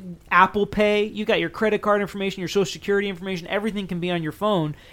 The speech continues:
and now you have somebody going through it without your permission, or that's what some people were arguing could happen. And then there's another thing where they're saying, so then if they find something to arrest you there, then they can search your whole car, and the law enforcement officer can just use this cell phone in your hand to basically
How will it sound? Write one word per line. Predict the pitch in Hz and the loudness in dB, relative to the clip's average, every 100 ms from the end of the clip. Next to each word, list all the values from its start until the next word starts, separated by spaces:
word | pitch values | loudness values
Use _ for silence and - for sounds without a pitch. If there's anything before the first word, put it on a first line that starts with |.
| - | -6
and | |
now | 180 | 0
you | 196 196 | 0 2
have | 190 | 0
somebody | 185 180 165 | 0 0 0
going | 156 175 160 | 2 0 0
through | - 190 | 0 0
it | 170 | 0
without | 165 170 165 | 0 0 0
your | 160 | -6
permission, | 160 180 196 170 | -4 -4 -4 -6
or | 147 160 156 - - - | -4 -4 -4 -8 -20 -4
that's | 185 175 | 0 0
what | 175 165 - 151 | -2 -6 -10 -16
some | - 180 | -8 -4
people | 185 165 | -4 -2
were | 165 | 0
arguing | 160 175 160 160 | 4 2 2 -4
could | - 170 | -2 -2
happen. | 156 208 262 185 165 - - | 0 0 2 -2 -4 -12 -10
And | 190 196 | -4 0
then | 233 | 2
there's | 220 190 | 0 0
another | 196 233 | 0 2
thing | 226 202 | 0 -2
where | 185 | -2
they're | 196 | -2
saying, | - 185 | -2 -6
so | 175 | -4
then | 175 214 | -4 -2
if | 214 | 2
they | 202 | 2
find | 196 185 | 2 0
something | 190 185 | -2 -4
to | 180 | 0
arrest | 170 185 - | 2 2 0
you | |
there, | 185 208 | -2 -2
then | 202 | -4
they | 208 | -6
can | 190 | -6
search | - 196 190 | -2 -2 0
your | 175 | 0
whole | 175 | 0
car, | 170 185 156 123 | 2 4 4 2
and | 135 | -6
the | 156 | 0
law | 180 | 2
enforcement | 214 214 202 180 | 2 2 0 0
officer | 175 - | -2 -2
can | 175 156 | -8 -6
just | 147 | -6
use | 143 185 175 | -4 -4 0
this | 190 190 | -2 2
cell | 180 | 0
phone | 180 170 | 0 -2
in | |
your | 165 | -2
hand | 160 156 151 - - - | 0 0 -2 -6 -20 -4
to | 180 | 2
basically | 185 180 175 175 156 | 2 2 0 0 0